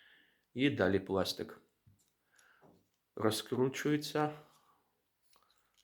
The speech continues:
Тут надійно на різьбі воно сидить. І бачимо всередині тут фільтр. Дим буде проходити через цей отвір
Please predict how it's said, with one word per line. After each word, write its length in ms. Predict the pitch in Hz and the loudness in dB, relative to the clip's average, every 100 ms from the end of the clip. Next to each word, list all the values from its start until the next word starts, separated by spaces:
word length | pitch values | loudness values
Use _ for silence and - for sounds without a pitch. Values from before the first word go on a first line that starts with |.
| _ _ _ _ | _ _ _ _
Тут 240 | - 90 - | -14 -12 -2
надійно 600 | 98 101 104 104 78 98 - | 0 2 2 2 0 -2 -2
на 160 | 98 | 0
різьбі 360 | 98 101 104 101 | 2 0 0 -2
воно 260 | 82 87 | -2 -4
сидить. 480 | - - 107 147 - - _ _ _ _ _ - - _ - | -6 -6 -2 -4 -4 -20 _ _ _ _ _ -20 -20 _ -6
І 100 | 175 | 0
бачимо 460 | 123 123 - 113 | 4 4 6 2
всередині 680 | 101 - 101 117 113 107 98 | 2 2 4 6 6 4 0
тут 240 | - 107 | -2 -8
фільтр. 580 | - 113 90 - - - _ _ _ _ _ _ _ - - _ - | -4 -4 -4 -4 -8 -8 _ _ _ _ _ _ _ -20 -20 _ -10
Дим 380 | 92 110 107 | 0 4 4
буде 240 | 101 101 98 | 4 4 2
проходити 720 | - 101 - 160 147 147 135 | 2 -2 0 0 2 2 0
через 440 | 135 131 123 117 | 2 2 2 0
цей 280 | - 123 120 | -4 0 0
отвір 520 | - 123 117 113 113 | 4 2 2 -2 -4